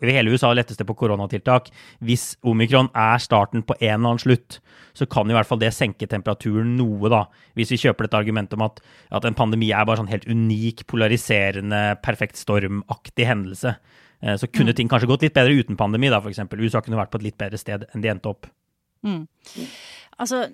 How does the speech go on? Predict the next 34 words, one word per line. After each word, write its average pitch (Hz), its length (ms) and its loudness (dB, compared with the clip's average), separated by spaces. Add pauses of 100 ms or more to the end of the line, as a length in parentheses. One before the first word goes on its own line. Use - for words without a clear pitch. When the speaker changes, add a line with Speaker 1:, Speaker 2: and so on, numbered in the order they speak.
(200)
Speaker 2:
det 233 240 -4
er 269 80 0
vel 254 140 2
mye 247 340 2
som - 160 -12
skal 214 140 -6
til 285 340 -6
for 220 160 -12
at 220 120 -4
de 220 100 -6
kan 202 420 -6 (400)
snu 254 480 -2
på 208 140 -4
dette 190 260 -2
her 180 380 0
nå, 180 340 -2
fordi 202 300 -4
at 170 80 -4
som 196 120 -6
du 196 100 -6
sier, 196 280 -4
så - 160 -8
er, 175 380 -2 (100)
eh, 160 400 -6 (100)
tillit 208 380 -2
og 190 80 -4
folkehelse 180 760 -4
er 180 320 -2 (300)
ting 208 220 0
som, 180 360 -2 (380)
eh, - 80 -12 (680)
er 190 40 0
langsiktige 185 800 -2
trender, 185 400 0